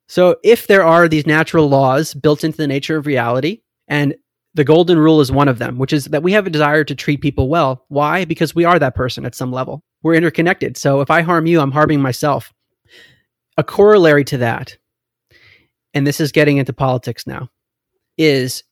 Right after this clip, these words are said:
it would not make sense to want to initiate aggression upon any person or his or her private property. Now, what do I mean by aggression? Aggression could be physical violence. It could be theft. It could be coercion, extortion,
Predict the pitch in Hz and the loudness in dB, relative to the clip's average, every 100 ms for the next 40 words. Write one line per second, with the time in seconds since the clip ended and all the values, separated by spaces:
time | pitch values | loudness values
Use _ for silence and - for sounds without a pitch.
0 | _ _ - 156 143 147 165 180 170 - | _ _ -4 0 0 0 0 0 -2 -2
1 | 170 127 - - 170 151 151 - 147 143 | -4 -4 -10 -8 -2 0 0 0 0 0
2 | 170 - 185 180 139 139 147 - 123 - | 0 0 0 0 0 0 0 -2 -6 -6
3 | 127 139 139 139 151 - 135 - 131 131 | -2 0 0 -2 -4 -2 -4 -4 -8 -8
4 | _ _ _ - 143 139 147 147 135 131 | _ _ _ 0 0 2 -2 -2 -2 -4
5 | 139 131 123 127 123 117 139 120 _ - | 0 -2 -2 -6 -6 -6 -12 -16 _ -8
6 | 135 143 143 143 135 131 135 131 - - | -4 0 0 0 -2 -4 -2 -6 -6 -14
7 | _ _ 135 139 143 143 135 131 123 127 | _ _ -4 -2 -2 -4 -6 -6 -6 -6
8 | 139 151 139 143 147 156 139 147 127 120 | -6 -4 -2 0 -2 -6 -10 -8 -8 -6
9 | 143 156 - - 127 123 - 120 127 127 | -4 -4 -8 -12 -12 -10 -6 -4 -4 -4
10 | 135 139 - - 143 139 143 143 | -6 -8 -12 -6 -4 -2 -4 -8